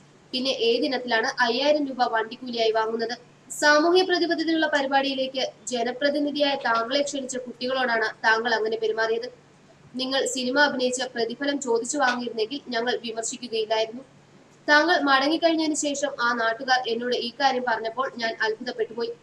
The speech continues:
ക്യാൻസർ നാളുകളെക്കുറിച്ച് പുസ്തകം എഴുതിയ താങ്കൾ ആ കുട്ടികൾ പരിപാടി നടത്തിയത്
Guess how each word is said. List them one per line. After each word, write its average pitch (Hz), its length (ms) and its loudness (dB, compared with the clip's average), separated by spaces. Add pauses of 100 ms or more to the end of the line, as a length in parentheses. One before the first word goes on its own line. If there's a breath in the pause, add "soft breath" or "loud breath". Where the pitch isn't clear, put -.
(540)
ക്യാൻസർ 320 600 2
നാളുകളെക്കുറിച്ച് 330 680 2
പുസ്തകം 285 560 0
എഴുതിയ 277 200 -2
താങ്കൾ 247 440 -2
ആ 233 200 2
കുട്ടികൾ 254 420 -4
പരിപാടി 240 400 0
നടത്തിയത് 262 500 -4